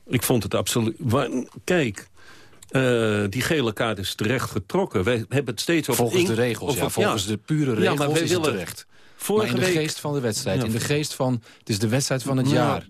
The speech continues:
Speaker 1: daar ben ik op tegen eigenlijk. Hè? Want vorige week hebben we het steeds over het inconsequente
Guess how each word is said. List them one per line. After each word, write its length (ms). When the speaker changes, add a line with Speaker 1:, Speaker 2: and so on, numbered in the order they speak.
Speaker 1:
daar 220
ben 140
ik 120
op 100
tegen 580
eigenlijk. 460
Hè? 140
Want 180
vorige 360
week 180
hebben 200
we 60
het 80
steeds 260
over 200
het 140
inconsequente 1040